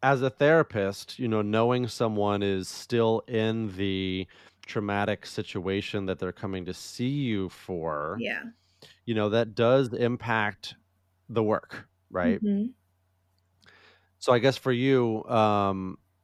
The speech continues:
Speaker 1: you know, knowing that she's in therapy to deal with this one sort of very specific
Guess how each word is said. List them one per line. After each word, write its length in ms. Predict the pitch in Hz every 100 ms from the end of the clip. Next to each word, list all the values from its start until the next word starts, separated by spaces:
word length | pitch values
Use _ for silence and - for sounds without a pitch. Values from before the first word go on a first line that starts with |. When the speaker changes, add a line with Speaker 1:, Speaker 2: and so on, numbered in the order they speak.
| _ _ _ _ _ -
Speaker 1:
you 100 | 123
know, 300 | 101 95 92 -
knowing 460 | 127 117 117 117
that 140 | 110 101
she's 200 | 113 101
in 120 | 107
therapy 540 | 107 104 - 107 101
to 180 | 90 101
deal 280 | 87 101 95
with 240 | 95 92
this 200 | 107 101
one 240 | 95 120 127
sort 180 | 117 101
of 100 | 76
very 280 | 104 123
specific 760 | 117 - 104 - 117 101 -